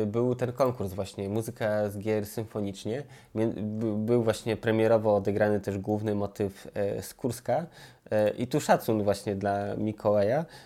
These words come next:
e, bo właśnie S O S nadawane Morsem,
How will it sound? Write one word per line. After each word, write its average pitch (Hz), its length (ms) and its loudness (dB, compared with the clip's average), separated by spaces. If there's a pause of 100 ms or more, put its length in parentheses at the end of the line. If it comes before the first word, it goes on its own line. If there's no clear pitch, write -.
(220)
e, 110 380 6
bo 110 160 2
właśnie 123 380 0
S - 160 -2
O 127 100 8
S 113 220 4
nadawane 113 460 2
Morsem, 120 520 4